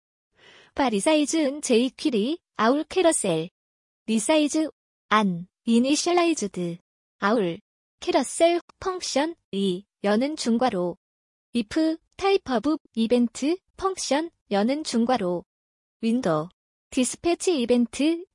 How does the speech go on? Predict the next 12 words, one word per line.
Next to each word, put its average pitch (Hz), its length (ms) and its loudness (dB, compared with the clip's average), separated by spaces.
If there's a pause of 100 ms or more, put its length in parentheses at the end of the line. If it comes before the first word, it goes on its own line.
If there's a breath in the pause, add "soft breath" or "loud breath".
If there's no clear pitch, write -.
뉴 233 160 0
이벤트, 269 680 0 (200)
리사이즈, 254 680 0 (160)
세미콜론. 349 920 2 (1000 loud breath)
닫는 247 380 2
중괄호, 262 440 4
else 226 320 2
여는 277 300 2
중괄호. 214 580 0 (580)
파이브트 294 520 0
등호 254 280 2
윈도. 185 540 0